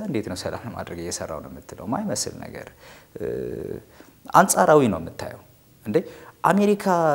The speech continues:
የሊባኖን ላይ የነበረው ሂዝቦላ ለምንድን ነው የማትመታው? ኢምራን ካህን አሜሪካ ላይ ሲመላለስ ለምንድን ነው የማትገድለው?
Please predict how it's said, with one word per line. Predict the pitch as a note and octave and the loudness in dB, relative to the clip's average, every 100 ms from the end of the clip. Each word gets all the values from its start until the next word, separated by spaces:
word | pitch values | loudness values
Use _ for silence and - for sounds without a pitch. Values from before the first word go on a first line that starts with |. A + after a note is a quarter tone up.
| C3+ | 4
የሊባኖን | A#2+ A2+ A2 G#2 B2+ C#3+ C3+ B2+ | 6 6 6 6 8 8 8 6
ላይ | A2+ | 6
የነበረው | A2+ G#2 F2+ G#2+ G2 | 4 2 4 4 4
ሂዝቦላ | - A#2 A2 G#2+ F#2+ | 0 0 6 6 6
ለምንድን | B2 D3+ B2+ F#2+ | 6 6 4 0
ነው | |
የማትመታው? | E2+ D#2 C#2+ - - - _ _ _ _ _ - _ _ - | -4 -8 -10 -12 -16 -20 _ _ _ _ _ -20 _ _ 2
ኢምራን | E3+ F#3+ G3 | 8 8 8
ካህን | G3 F3+ F#3+ - | 8 6 6 6
አሜሪካ | D#3+ E3 E3 E3 E3 | 6 8 8 6 6
ላይ | D#3+ D#3 | 6 6
ሲመላለስ | - E3+ D#3+ A#2 F#2+ F2 - - | 4 6 8 8 6 0 -2 2
ለምንድን | C3 D#3+ D3+ A#2 | 4 4 2 2
ነው | |
የማትገድለው? | F#2 - - - - | 0 -2 -4 -6 -8